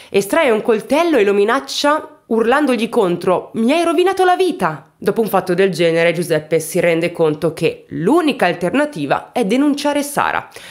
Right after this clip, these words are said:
La situazione sta diventando pesante oltre ogni limite. Si reca dai carabinieri per fare la denuncia, ma loro, di primo acchito, neanche si prendono la briga di stilarla.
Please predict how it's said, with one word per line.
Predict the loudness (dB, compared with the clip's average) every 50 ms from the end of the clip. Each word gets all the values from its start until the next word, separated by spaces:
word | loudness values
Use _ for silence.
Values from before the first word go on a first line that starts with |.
| -10 -4
La | -2 -2 0
situazione | 0 -2 -4 -4 -4 -2 -2 -2 -2 0
sta | 0 -2 0
diventando | 0 2 2 0 0 0 0 0 0 2 0 0
pesante | -2 -4 -2 0 0 0 0 0 0 0 0 0 -2 0 0 0 0 0
oltre | 0 -2 -2 -2 -2 0
ogni | 0 0 0 0 -2 -2
limite. | -4 -4 -4 -4 -6 -8 -12 -18 -20 -20 _ _ -20 -20 -20 -20 -18
Si | -14 -6 0 0 0
reca | 0 0 0 0
dai | 0 0 0
carabinieri | 0 0 0 0 0 0 2 2 2 2 2 2 0
per | 0 0 -2 -2 -2
fare | -4 -4 -2 0 0 0
la | 0
denuncia, | 0 0 0 0 0 0 -2 -2 -2 -2 -2 -2 -2
ma | -4 -4 -4 -4 -4
loro, | -4 -2 0 0 2 2 2 2 2 2 0 0
di | -4 -6 -8
primo | -6 -4 -2 0 0
acchito, | -2 -2 -6 -14 -16 -10 -8 -8 -6 -2 -2 -2 -2 -2 -6 -16 -20 -20 -20 _ _ _ _ -2
neanche | 0 0 0 0 -2 -2
si | -4 -4 -4
prendono | -2 -2 0 0 0 0 0 0
la | 0 0
briga | -2 -2 -2 -2
di | -4 -6
stilarla. | -8 -10 -6 -4 -4 -4 -4 -6 -8 -12 -12 -14 -16